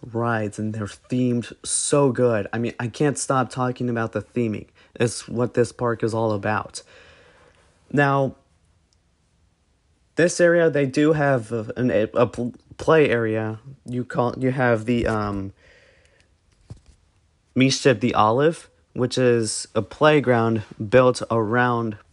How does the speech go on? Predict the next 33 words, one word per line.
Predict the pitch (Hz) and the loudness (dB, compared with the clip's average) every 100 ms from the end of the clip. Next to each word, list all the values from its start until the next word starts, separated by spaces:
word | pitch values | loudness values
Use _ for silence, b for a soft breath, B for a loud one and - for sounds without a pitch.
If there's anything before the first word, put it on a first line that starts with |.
| - | 0
Popeye's | 127 117 113 104 104 - | 2 2 0 -2 -4 -2
ship, | 175 156 - - b b b - | 2 2 0 -14 b b b -6
and | 135 | -2
you | 165 | 0
can | 208 | 0
see | 165 - 180 | 0 -2 2
it | 165 135 | 2 2
when | 143 | 0
you | 143 139 139 | 0 2 2
are | 120 120 113 - | 2 0 -4 -4
around | 127 123 120 123 113 | -2 -2 0 0 0
the | 101 | -2
park, | - 113 104 - - - | 0 0 0 -6 -20 -10
and | 117 117 113 110 b b b b b b _ _ _ _ _ _ _ _ _ _ - | -6 -4 -4 -6 b b b b b b _ _ _ _ _ _ _ _ _ _ -6
it's | 127 156 | 0 0
a | |
really | 123 131 113 | 2 4 2
good. | 98 107 107 | 0 -2 -2
I | 110 113 | 0 2
got | 143 139 | 2 2
to | - | -2
experience | 127 - 123 123 120 113 | -4 -4 -2 0 0 0
it | 120 | -2
before, | 101 110 - 117 113 110 110 | -2 -6 -2 0 2 0 -6
um, | 107 107 104 98 | -6 -4 -4 -2
they | 107 | -2
shut | 98 - 110 - | -2 -4 -4 0
that | 110 107 | -2 0
area | 104 101 98 | -2 -4 -6
down, | 104 101 | -6 -6
and, | 101 113 | -4 0
and | 117 | 2
then, | 131 123 | 2 2